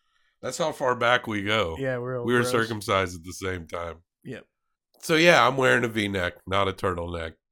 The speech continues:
Speaker 1: Pretty common. They make a fair point in this film, American Circumcision by Brendan Marotta.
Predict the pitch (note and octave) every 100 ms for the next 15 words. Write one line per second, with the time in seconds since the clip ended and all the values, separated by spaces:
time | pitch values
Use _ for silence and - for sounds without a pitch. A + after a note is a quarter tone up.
0 | - C3+ D3 D#3+ C#3+ C3 G#2+ D#2 D2+ _
1 | _ _ _ _ - A#2 B2+ D3 D3 C#3
2 | B2+ - B2+ C3+ - C#3 C#3 A2+ A2+ G#2+
3 | G#2+ - G2 G2 G#2 A2 F#2+ F#2+ F#2 F#2+
4 | - F#2+ - E2+ F#2 F#2 G#2 F#2+ F2 E2+
5 | F#2 F2+ F2+ F2+ F2+ F2 F#2 G#2